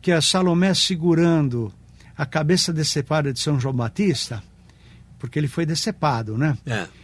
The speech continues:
Speaker 1: E é uma pintura grandiosa, grande no tamanho e bonita mesmo de expressão. E, infelizmente, houve um vigário lá que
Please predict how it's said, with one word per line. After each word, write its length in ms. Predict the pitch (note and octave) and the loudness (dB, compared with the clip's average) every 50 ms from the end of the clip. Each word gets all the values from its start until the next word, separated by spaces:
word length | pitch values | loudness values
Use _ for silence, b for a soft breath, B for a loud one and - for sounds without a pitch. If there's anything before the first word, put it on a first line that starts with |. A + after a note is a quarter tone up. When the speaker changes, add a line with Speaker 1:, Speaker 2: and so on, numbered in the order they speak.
| b b - - | b b -6 0
Speaker 1:
E 460 | F3+ F3 F3+ F3+ F3 F3 F3 F3 F3+ | 2 4 6 6 6 6 6 4 4
é 40 | G3+ | 4
uma 120 | A3+ C4+ - | 2 2 0
pintura 480 | - G3+ F#3 D#3+ D3 - A3+ A3 F#3 | 0 0 0 0 0 0 0 0 0
grandiosa, 760 | D#3 D#3+ G#3 C#4 C#4 A#3+ F3 D#3 E3+ G3 G3+ E3+ C3+ C3+ C3+ | 0 2 2 2 2 2 2 2 4 4 4 2 2 0 -2
grande 440 | C3 C3+ C#3+ F3+ B3+ C4+ A3 G3 F3+ | 0 2 2 4 4 4 4 4 4
no 120 | F#3+ F#3 F#3 | 4 2 2
tamanho 500 | - D3+ C#3 C3+ E3 G#3+ B3+ B3+ A#3+ G#3+ | 2 2 2 4 4 4 4 4 4 4
e 80 | F3+ D3+ | 2 2
bonita 800 | C#3 D3 F3+ F#3 D#3+ D3 F3 A3 B3+ A3+ F3+ - - - C#3 B2+ | 2 2 4 4 6 6 6 6 6 4 2 -2 -4 -2 -2 0
mesmo 340 | C3+ C#3 B2+ B2 A#2+ B2 | 2 2 0 0 -2 -2
de 80 | B2+ C3 | -2 -2
expressão. 520 | B2+ - - D3+ D3 C3 - - C#3 B2 G#2 B B B B B B B B B B B | -2 -2 -2 -2 -2 -2 -2 -2 -2 -4 -4 B B B B B B B B B B B
E, 380 | A#3+ C4 C4+ C4 B3+ C4 B3+ A#3+ | 0 2 2 2 2 0 2 0
infelizmente, 840 | A#3+ F#3 - A#3 A3 G#3 D#3 D3+ F3 G#3+ A3 A3+ A3+ F#3+ - G3+ | 0 2 2 0 0 2 0 2 2 4 4 4 4 2 2 2
houve 380 | G3+ G#3 A3 G#3+ G3+ F3+ F#3+ G3+ | 6 8 8 8 8 8 6 4
um 160 | G3 F#3+ F3 | 6 4 4
vigário 560 | D3+ E3 D#3+ C#3 C#3+ D#3 D#3+ D#3+ D#3+ D#3+ D#3+ | 4 4 2 4 4 6 6 6 6 4 4
lá 260 | D#3 D#3+ F3+ G3 G3 F#3 | 4 4 4 4 4 2
que 400 | - - - G#3 G#3 G3+ F3+ | 0 -2 -4 -2 -2 -2 -4